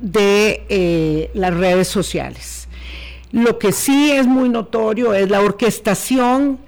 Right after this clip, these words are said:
de los odios, ¿verdad? Para señalar que como un hecho dado esa persona, eh,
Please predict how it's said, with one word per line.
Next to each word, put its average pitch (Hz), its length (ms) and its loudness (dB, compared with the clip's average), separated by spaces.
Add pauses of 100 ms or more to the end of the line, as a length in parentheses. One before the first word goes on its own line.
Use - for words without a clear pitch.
(240)
de 202 680 2 (120)
los 190 400 -2
odios, 247 800 0 (640)
¿verdad? 196 500 0
Para 196 280 0
señalar 202 880 0 (680)
que 214 520 2
como 180 240 0
un 208 120 2
hecho 247 280 0
dado 226 340 2
esa 208 240 0
persona, 196 680 -6
eh, 165 560 -2